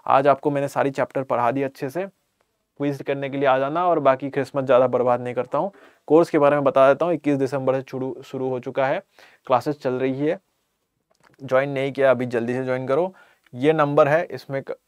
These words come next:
आप डाउट पूछ सकते हो। And कोई भी इशू है इसके regarding कमेंट सेक्शन में डालो। हिस्ट्री में कोई भी इशू चल रही है, ये पढ़ना है, वो पढ़ना है, ये सारा चीज़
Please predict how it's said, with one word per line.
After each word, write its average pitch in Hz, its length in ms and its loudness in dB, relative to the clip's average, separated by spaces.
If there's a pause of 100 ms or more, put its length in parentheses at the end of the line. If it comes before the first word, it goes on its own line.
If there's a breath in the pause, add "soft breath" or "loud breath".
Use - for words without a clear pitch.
आप 127 200 -2
डाउट 123 300 -2
पूछ 139 160 -8
सकते 156 300 -4
हो। 196 220 0 (380 soft breath)
And 143 380 2 (360)
कोई 214 220 6
भी 208 120 0
इशू 160 220 -2
है 131 120 0
इसके 127 240 -6
regarding 123 520 0
कमेंट 127 240 -2
सेक्शन 127 260 -6
में 123 140 -8
डालो। 110 300 0 (300)
हिस्ट्री 139 280 -6
में 147 120 -6
कोई 151 200 0
भी 143 100 0
इशू 143 140 -6
चल 139 180 0
रही 139 240 -2
है, 135 300 -2
ये 131 120 0
पढ़ना 127 360 -2
है, 127 80 -2
वो 127 120 -2
पढ़ना 123 340 -4
है, 202 160 -6 (560 soft breath)
ये 143 180 -2
सारा 127 360 0
चीज़ 160 320 -6